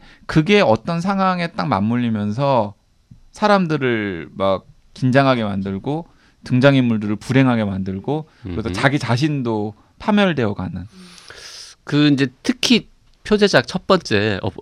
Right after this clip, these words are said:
Speaker 2: 어, 어쩌면 스무 번 요거 읽으면서 야, 뒤에 가서 훨씬 더 뭔가 다크하거나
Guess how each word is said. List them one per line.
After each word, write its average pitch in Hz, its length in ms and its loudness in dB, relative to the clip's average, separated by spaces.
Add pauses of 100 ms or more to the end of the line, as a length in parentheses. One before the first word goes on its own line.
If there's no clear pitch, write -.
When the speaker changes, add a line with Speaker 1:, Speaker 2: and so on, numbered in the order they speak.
(120)
Speaker 2:
어, 107 80 0 (200)
어쩌면 123 340 4
스무 131 280 0
번 92 420 -2 (560)
요거 117 200 4
읽으면서 101 840 2 (560)
야, - 100 -16
뒤에 127 240 4
가서 151 340 0 (260)
훨씬 254 400 2
더 185 120 2
뭔가 107 460 -2 (160)
다크하거나 95 1080 -6